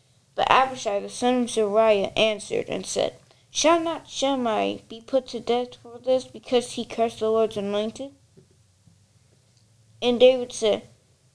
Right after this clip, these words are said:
"What have I done to you, you sons of Zeruiah, that you should be adversaries to me one day?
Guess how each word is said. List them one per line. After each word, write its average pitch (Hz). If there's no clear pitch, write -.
"What 294
have 302
I 277
done 269
to -
you, 254
you 214
sons 220
of 196
Zeruiah, 202
that 214
you 220
should 233
be 208
adversaries 214
to -
me 208
one 196
day? -